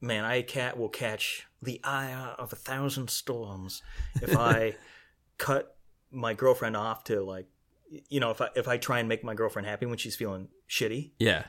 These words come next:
Speaker 1: You know, uh, so she, she'll be like, "Let me be fucking mad."
Speaker 2: Yeah.
Speaker 1: Or, "Let me be angry or sad." You know, and, and, and that, that, that was an interesting lesson to me, you know, like,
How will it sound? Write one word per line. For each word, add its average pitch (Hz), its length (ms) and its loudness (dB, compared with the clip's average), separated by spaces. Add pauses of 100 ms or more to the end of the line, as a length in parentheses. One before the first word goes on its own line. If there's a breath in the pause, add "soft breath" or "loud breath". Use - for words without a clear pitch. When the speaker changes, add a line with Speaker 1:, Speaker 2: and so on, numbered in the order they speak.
Speaker 1:
You 127 100 0
know, 123 220 -2
uh, 123 60 -4
so - 200 -2
she, 139 200 -4
she'll - 180 -2
be 127 80 2
like, 113 200 0 (240)
"Let 170 140 0
me 202 100 6
be 147 500 4
fucking 139 600 -2
mad." 160 440 -4 (160)
Speaker 2:
Yeah. 101 280 6
Speaker 1:
Or, 127 80 4
"Let 147 120 6
me 165 100 8
be 139 300 4
angry 135 340 6
or 107 80 2
sad." 123 360 0 (960)
You 131 100 2
know, 123 200 4
and, 135 160 4
and, 127 380 0
and 120 100 4
that, 160 240 6
that, 143 360 0
that 139 180 2
was 113 160 4
an 95 100 -2
interesting 104 380 -6
lesson 92 240 -8
to 87 60 -8
me, 110 180 -4
you 92 120 -6
know, 92 220 -8
like, 92 160 -14